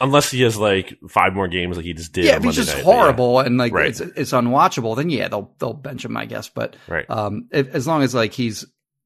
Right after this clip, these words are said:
Speaker 2: you know, keeping, as long as, like, he's <laughs> keeping them in games, and you're, you're gonna give him an opportunity to show what he can do.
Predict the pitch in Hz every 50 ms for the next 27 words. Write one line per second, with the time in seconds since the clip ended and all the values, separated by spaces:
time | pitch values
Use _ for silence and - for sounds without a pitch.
0 | - 147 131 113 110 - - - 131 131 131 110 107 104 107 - - _ - -
1 | - - 156 170 202 202 160 131 156 143 131 - - 170 120 - - - 175 180
2 | 147 - 170 147 160 151 123 110 131 120 120 131 143 139 135 - - 165 - 139
3 | 135 - 139 117 127 135 - - 160 180 180 143 120 135 135 127 120 113 117 113
4 | 113 117 113 98 127 127 120 110 98 98 101 - 135 120 110 107 107 98 - 104
5 | 95 127 127 113 104 95